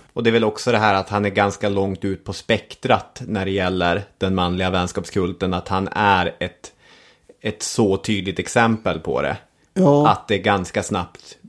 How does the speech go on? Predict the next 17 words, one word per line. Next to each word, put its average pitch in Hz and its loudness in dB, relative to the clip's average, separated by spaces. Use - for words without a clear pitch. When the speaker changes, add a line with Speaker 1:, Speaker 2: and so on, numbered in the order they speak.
Speaker 1:
blir 95 -4
lite 92 -2
fånigt, 120 2
kan 104 0
man 85 0
tycka. - -6
Speaker 2:
Ja, 65 -2
på 147 2
artonhundratalet 135 0
börjar 156 2
man 143 2
ju 139 0
tycka 135 0
det 120 0
åtminstone. 123 -2
Speaker 1:
Mm, 95 -2
precis. 95 0